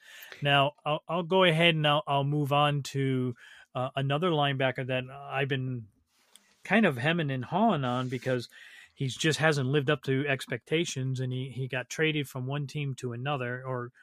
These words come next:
moved from one team to another, and then he, he ended up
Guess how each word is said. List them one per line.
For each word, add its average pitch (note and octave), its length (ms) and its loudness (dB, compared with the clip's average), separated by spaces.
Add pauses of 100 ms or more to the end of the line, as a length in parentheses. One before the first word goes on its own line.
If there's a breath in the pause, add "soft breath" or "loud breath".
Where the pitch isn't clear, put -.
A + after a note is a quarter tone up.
moved F#3+ 260 8
from D#3+ 140 0
one D#3+ 160 2
team D#3 240 -2
to D3 140 -2
another, C3+ 480 -2 (280 soft breath)
and C#3 140 0
then D#3 560 0
he, C#3 80 -10
he D3 160 -2
ended D3+ 260 0
up C#3 120 -2